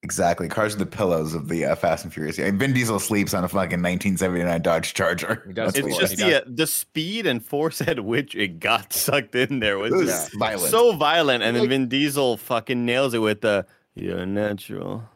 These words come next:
Speaker 4: I love so
Speaker 3: Yeah.
Speaker 4: much that, like, imagine the storyboard of this scene, 'cause you know that th-, this, the, probably the entire premise of this movie, they're like, "Okay, what, what's cool?" It's like, "What can we do with magnets?"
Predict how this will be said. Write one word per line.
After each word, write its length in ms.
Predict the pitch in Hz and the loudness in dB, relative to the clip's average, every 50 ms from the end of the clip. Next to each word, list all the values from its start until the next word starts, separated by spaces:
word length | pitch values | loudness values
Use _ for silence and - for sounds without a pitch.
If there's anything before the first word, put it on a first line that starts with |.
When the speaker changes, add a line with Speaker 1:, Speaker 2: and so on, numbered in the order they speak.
| _ _ _ _ _ - - | _ _ _ _ _ -2 0
Speaker 4:
I 60 | 156 | 0
love 580 | 170 165 156 143 143 151 160 160 160 143 117 - | 0 0 -2 -2 0 2 2 2 2 0 -4 -8
so 320 | - 175 - 135 131 131 | -10 -4 0 0 2 2
Speaker 3:
Yeah. 60 | 120 | 0
Speaker 4:
much 360 | 117 107 104 101 92 - - - | 0 0 0 0 -2 -4 -12 -8
that, 260 | - 110 107 98 - | -4 -4 -4 -2 -2
like, 160 | 117 110 - | -4 -4 -4
imagine 380 | 147 139 165 180 196 185 214 208 | -2 -2 0 0 0 -2 -4 -8
the 60 | 190 151 | -8 -8
storyboard 720 | - - - - 120 110 110 104 95 82 90 92 87 82 | -8 -8 -6 -4 -2 0 0 -2 -2 -4 -4 -4 -4 -6
of 80 | 82 71 | -8 -12
this 180 | 80 80 - | -12 -14 -14
scene, 140 | - - - - _ | -18 -20 -20 -18 _
'cause 220 | - 123 127 127 | -8 -8 -8 -6
you 80 | 165 180 | -6 0
know 260 | 170 170 180 190 180 170 | 4 6 6 6 6 4
that 200 | 139 135 107 - | 4 2 0 2
th-, 140 | 120 127 131 - | 2 2 2 2
this, 220 | 110 120 117 110 - - - | 0 -2 -2 -2 -6 -12 -4
the, 100 | - 139 | -2 -2
probably 600 | 135 - - 170 208 247 254 262 233 226 220 196 | -2 0 0 -2 0 0 0 -2 0 0 -2 -2
the 260 | 143 98 90 123 139 | -2 -4 -6 -4 -4
entire 340 | 135 127 - 135 127 131 127 | -4 -2 0 2 4 4 4
premise 300 | - 135 120 120 117 - | 4 2 -2 -2 -2 -8
of 60 | 110 | -6
this 160 | 117 117 - 117 | -8 -8 -6 -4
movie, 240 | 117 120 117 127 | -6 -4 -2 -2
they're 160 | 123 113 117 107 | 0 2 2 2
like, 120 | 107 101 | 2 0
"Okay, 160 | 98 95 117 104 | 0 -2 0 2
what, 360 | 95 107 135 147 - - - | 4 6 6 6 4 2 2
what's 220 | 135 139 147 143 | 2 2 2 2
cool?" 260 | - - 139 123 120 | -2 0 2 2 2
It's 100 | 117 107 | 2 0
like, 140 | 113 104 98 - _ _ - - 95 90 90 - | 0 -2 -2 -4 _ _ -20 -20 -18 -18 -10 -2
"What 180 | 101 123 135 - | 0 0 0 0
can 80 | 190 | -4
we 80 | 196 185 | -4 -2
do 80 | 175 | -2
with 120 | 139 113 82 | -2 -2 -2
magnets?" 520 | 95 95 85 85 78 69 50 - - - | -2 -4 -4 -4 -8 -14 -16 -18 -18 -14